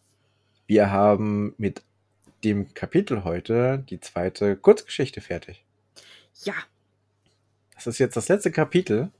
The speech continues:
Speaker 1: Kapitel fünf von Zeit der
Speaker 2: Mhm.
Speaker 1: Bestrafung.
Speaker 2: Mhm.
Speaker 1: Weiterhin im Jahr null.
Speaker 2: So.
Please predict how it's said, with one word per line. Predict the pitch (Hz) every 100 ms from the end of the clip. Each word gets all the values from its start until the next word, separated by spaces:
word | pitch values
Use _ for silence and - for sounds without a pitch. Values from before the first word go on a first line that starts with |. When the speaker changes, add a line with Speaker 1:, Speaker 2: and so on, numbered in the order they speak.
| _
Speaker 1:
Kapitel | - - 95
fünf | - 131 226 _ _ _ _ -
von | 104
Zeit | 107 101
der | 98
Speaker 2:
Mhm. |
Speaker 1:
Bestrafung. | 92 170 90 113 - 147 202 _ _ - - 202
Speaker 2:
Mhm. |
Speaker 1:
Weiterhin | 110 117 123 117
im | 107 98
Jahr | 98 101
null. | 90 76 - _ _ _ _ _ _ _ _ _ _ _ _ _ _
Speaker 2:
So. | - 180 156